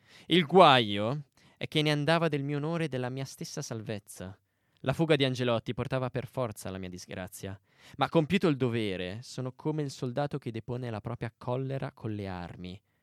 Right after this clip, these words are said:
E voi non avete in vostra presenza che il barone Scarpia, che è solito applaudirvi,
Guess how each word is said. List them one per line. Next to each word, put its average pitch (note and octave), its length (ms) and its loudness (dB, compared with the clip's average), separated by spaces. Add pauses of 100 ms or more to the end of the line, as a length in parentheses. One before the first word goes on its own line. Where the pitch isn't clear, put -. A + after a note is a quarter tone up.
(300)
E B2 160 -2
voi C#3 240 2
non C#3 140 0
avete A#2+ 300 -2
in A#2 80 -6
vostra A#2 280 -4
presenza A#2+ 480 -6
che - 120 -12
il G2+ 120 -8
barone G2+ 420 -6
Scarpia, F#2 760 -10 (380)
che C3 280 4
è - 40 2
solito D#3 420 -4
applaudirvi, A#2+ 760 -6